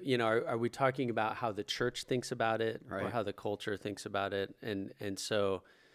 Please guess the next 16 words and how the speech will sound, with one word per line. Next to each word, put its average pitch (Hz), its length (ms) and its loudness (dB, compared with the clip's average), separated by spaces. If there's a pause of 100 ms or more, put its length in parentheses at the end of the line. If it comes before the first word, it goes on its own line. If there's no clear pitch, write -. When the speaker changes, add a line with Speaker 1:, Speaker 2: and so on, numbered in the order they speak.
(240)
Speaker 1:
the 135 140 4
idea 117 600 6
that 104 360 4
your 101 420 2
personhood 101 1040 -2 (220)
is 113 180 2
connected 101 840 -2
to 107 160 -4
your 95 640 -2 (520)
sexual - 580 0
orientation, 101 840 -2 (560)
your 110 280 2
desires, 104 800 4 (140)
Speaker 2:
Mm-hmm. 98 280 -6 (140)
Speaker 1:
your 127 140 4
desires 113 920 0